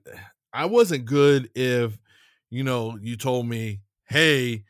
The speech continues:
you're getting a command inspection in a half hour or an hour or whatever." Uh, I would, I, I would not be as composed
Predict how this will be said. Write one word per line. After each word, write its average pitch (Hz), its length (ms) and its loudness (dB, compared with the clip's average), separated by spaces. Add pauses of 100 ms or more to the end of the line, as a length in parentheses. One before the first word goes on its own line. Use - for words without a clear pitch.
(220)
you're 131 180 -2
getting 127 220 -4
a 123 40 -8
command 127 400 0
inspection 120 600 -2
in 101 120 -2
a 101 60 0
half 104 300 -2
hour 95 400 -2
or 92 100 -4
an 95 100 -4
hour 104 500 0
or 98 40 -2
whatever." 104 640 -2 (640)
Uh, 113 280 -2 (140)
I 127 100 2
would, 147 180 2 (160)
I, 113 160 -4 (100)
I 123 120 -6
would 131 260 -2
not 120 300 -4
be 117 280 -6
as 107 220 -8
composed 120 880 -4